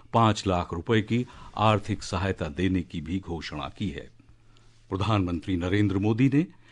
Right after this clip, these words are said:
इस हादसे पर दुख व्यक्त किया है। उन्होंने घायलों के शीघ्र स्वस्थ होने की भी कामना की है। प्रधानमंत्री ने कहा कि अधिकारी प्रभावित लोगों की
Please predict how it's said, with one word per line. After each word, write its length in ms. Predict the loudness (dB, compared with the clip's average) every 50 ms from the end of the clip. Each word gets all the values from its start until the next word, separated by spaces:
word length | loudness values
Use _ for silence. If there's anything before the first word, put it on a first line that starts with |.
| -20 -20 -20 -20 -20 -20 -2 2
इस 200 | 2 2 2 0 -4 -8 -10 -10 -2
हादसे 420 | 2 4 4 4 2 -2 -6 -8 -6
पर 280 | -6 -6 -6 -6 -8 -12 -14 -8 -2
दुख 280 | 0 0 0 0 -4
व्यक्त 260 | -6 -6 -6 -6 -12
किया 280 | -14 -4 -2 0 0 0
है। 180 | -2 -8 -14 -16 -20 -20 -20 -20 -20 -18 -6 -2
उन्होंने 340 | 2 2 4 4 2 0 -2
घायलों 380 | -2 0 2 2 2 2 0
के 140 | 0 -2 -4
शीघ्र 460 | -6 -2 -2 -2 -2 -2 -4 -8 -8 -8 -12 -18 -20 -20 -18 -14
स्वस्थ 380 | -4 0 2 2 2 0 -2 -2
होने 220 | -2 0 -2 -2 -4
की 200 | -4 -4 -4 -2
भी 180 | 0 0 -2
कामना 400 | 0 0 0 -2 0 -2 -2 -2
की 200 | -2 -2 -2 -4
है। 200 | -4 -6 -8 -12 -16 -20 -20 -20 -20 -20 -18 -6 -2
प्रधानमंत्री 560 | 4 6 8 8 8 8 8 8 6 6 6
ने 80 | 4 4
कहा 220 | 4 4 4 4
कि 140 | 4 4 4
अधिकारी 500 | 4 2 0 0 2 2 2 2 0 -2 -6 -12 -16 -20 -20 -20 -6 2
प्रभावित 540 | 4 4 4 6 4 4 4 4 2 0 0
लोगों 300 | 2 2 4 4 4 4
की 400 | 2 2 0 0 0 0 0 -4